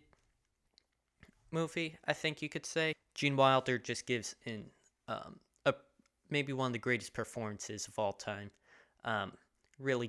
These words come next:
dove into the character, as I would argue Johnny Depp also did in his portrayal, um, in that film that other, that does have a lot of problems, um, <clears throat>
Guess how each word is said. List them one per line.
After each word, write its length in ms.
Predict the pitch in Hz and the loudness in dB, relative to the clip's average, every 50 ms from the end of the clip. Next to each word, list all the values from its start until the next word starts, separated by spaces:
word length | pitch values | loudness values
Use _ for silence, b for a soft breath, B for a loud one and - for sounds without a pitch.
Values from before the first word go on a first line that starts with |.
| - | 0
dove 320 | - 123 123 127 131 - - | 2 4 4 4 2 2 -2
into 300 | 135 131 - - - 135 | -4 -4 -4 -4 -4 -4
the 100 | 123 127 | -4 -4
character, 580 | - - 139 131 131 127 - - 143 131 131 - B B B B B B | -4 -2 0 0 0 -2 -4 -6 -6 -6 -6 -8 B B B B B B
as 200 | 139 143 139 156 | -4 0 2 4
I 160 | 147 139 131 - - | 4 2 2 -2 -4
would 220 | - 139 143 135 - - | -2 0 0 0 2 2
argue 320 | 139 139 139 131 135 139 131 | 4 4 4 4 2 -2 0
Johnny 340 | - - 127 127 127 131 123 | 0 2 2 2 2 0 -2
Depp 180 | - 127 120 - | -2 -4 -2 -2
also 340 | - - 120 117 - - 127 | 0 0 0 0 -2 -4 -4
did 320 | 117 - 123 120 117 - - | -2 -2 -2 -2 -2 -4 -8
in 100 | - 117 | -10 -10
his 260 | 117 - - 123 117 - | -8 -6 -6 -6 -6 -6
portrayal, 600 | - - 127 - - - 117 113 107 104 104 - B B B B B B - | -6 -6 -6 -4 -2 0 0 0 0 -2 -4 -8 B B B B B B -6
um, 440 | 127 123 110 104 98 90 90 - - _ _ - - _ _ _ _ _ - | -4 -2 0 0 0 -2 -6 -12 -20 _ _ -20 -20 _ _ _ _ _ -2
in 160 | - 127 123 | -2 0 4
that 200 | 120 117 110 - | 4 4 4 2
film 320 | - - 127 120 117 113 110 | 0 -2 -2 -2 -2 0 0
that 240 | 113 110 107 - - - _ _ _ - | 2 2 0 0 -4 -14 _ _ _ 0
other, 240 | 123 117 120 113 107 - _ _ - | 0 0 0 -2 -4 -8 _ _ -2
that 200 | - 110 104 - | -2 -2 0 2
does 220 | - 113 107 - - | 2 2 2 2 4
have 320 | - 113 107 101 - - - | 4 4 4 4 0 -4 -8
a 80 | 113 | -6
lot 380 | 107 101 107 107 104 98 98 - - | -4 0 2 2 4 2 2 -2 -4
of 200 | 113 110 98 92 - _ _ _ - | -6 -4 -4 -6 -10 _ _ _ -4
problems, 760 | - 123 107 101 98 - - 101 95 95 - - - - - _ _ _ | 0 2 2 2 2 -2 -6 -8 -8 -10 -12 -14 -16 -18 -20 _ _ _
um, 340 | - - - 92 104 - - - - - _ _ _ _ _ _ B B B B B B B B B B B B _ _ _ _ _ _ _ _ _ _ - | -8 -8 -8 -8 -10 -12 -14 -18 -20 -20 _ _ _ _ _ _ B B B B B B B B B B B B _ _ _ _ _ _ _ _ _ _ 0
<clears throat> 380 | 202 - 165 170 156 131 110 | 2 4 6 6 6 6 4